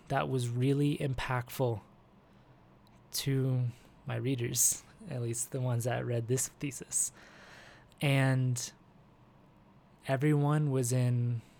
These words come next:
unanimous agreement. <laughs> And I was, I was open to hearing this. After she said that, I was like, "You might be onto something.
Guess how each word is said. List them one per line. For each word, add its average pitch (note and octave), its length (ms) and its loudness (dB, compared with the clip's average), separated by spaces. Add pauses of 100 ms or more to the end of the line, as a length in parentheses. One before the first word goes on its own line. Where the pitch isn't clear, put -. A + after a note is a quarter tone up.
(140)
unanimous A#2+ 640 2
agreement. B2+ 540 -2
<laughs> - 640 -4
And C3+ 200 6
I C#3+ 80 8
was, D3 520 4 (240)
I C#3+ 100 6
was C#3+ 220 6
open C#3 380 2
to A#2+ 60 0
hearing B2 380 0
this. A2+ 280 -4
After C3 300 -2
she C3 200 -2
said C3 260 -2
that, C3 140 2
I A#2+ 100 2
was B2 160 2
like, A2+ 240 -2 (680)
"You C3 140 -4
might B2 320 0
be B2 120 -4
onto C3 240 -8
something. D3 420 -10